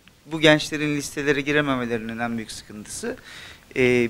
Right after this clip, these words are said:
bizim burada seçen makam değil de daha çok onaylayan makam olmamız. Yani listeler yukarıdan gelip insanların sadece listeleri onayladığı seçimlerin yapılması. Siyaset biraz daha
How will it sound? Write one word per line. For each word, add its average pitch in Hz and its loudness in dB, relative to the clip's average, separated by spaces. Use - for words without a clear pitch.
bizim 202 6
burada 196 8
seçen 202 6
makam 202 6
değil 220 6
de 160 6
daha 185 10
çok 208 4
onaylayan 175 8
makam 135 0
olmamız. 101 -10
Yani 151 8
listeler 175 6
yukarıdan 165 6
gelip 156 2
insanların 165 4
sadece 175 6
listeleri 170 2
onayladığı 165 6
seçimlerin 120 -6
yapılması. 104 -8
Siyaset 190 6
biraz 202 10
daha 196 8